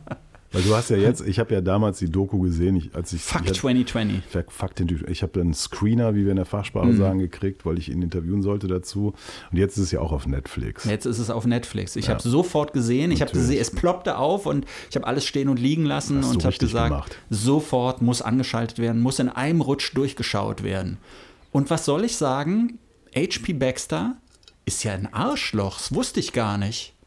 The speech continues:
Speaker 1: Also kein Arschloch.
Speaker 2: Doch.
Speaker 1: Wieso?
Speaker 2: Das hab ich da rausgezogen aus
Speaker 1: Nein,
Speaker 2: dieser Doku.
Speaker 1: das ist ein großer, sensibler Künstler.
Speaker 2: Nein.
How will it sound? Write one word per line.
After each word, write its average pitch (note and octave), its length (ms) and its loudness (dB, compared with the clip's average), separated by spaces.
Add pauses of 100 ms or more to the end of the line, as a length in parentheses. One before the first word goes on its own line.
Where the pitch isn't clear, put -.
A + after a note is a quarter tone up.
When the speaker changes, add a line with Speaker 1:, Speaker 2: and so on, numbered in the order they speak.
(640)
Speaker 1:
Also D2+ 140 -8
kein - 180 -10
Arschloch. D2+ 460 -4 (140)
Speaker 2:
Doch. - 360 -6 (520)
Speaker 1:
Wieso? D#2 380 -2
Speaker 2:
Das A2+ 200 2
hab C#3 120 -2
ich - 120 -2
da F3+ 100 2
rausgezogen B2 720 0
aus G#2 140 0
Speaker 1:
Nein, G#2+ 100 2
Speaker 2:
dieser A#2 160 4
Doku. A2 220 0
Speaker 1:
das A2+ 80 2
ist G2+ 80 2
ein A2 60 -8 (500)
großer, G2 420 0
sensibler F#2 420 2
Künstler. D2 560 -4
Speaker 2:
Nein. G2+ 400 0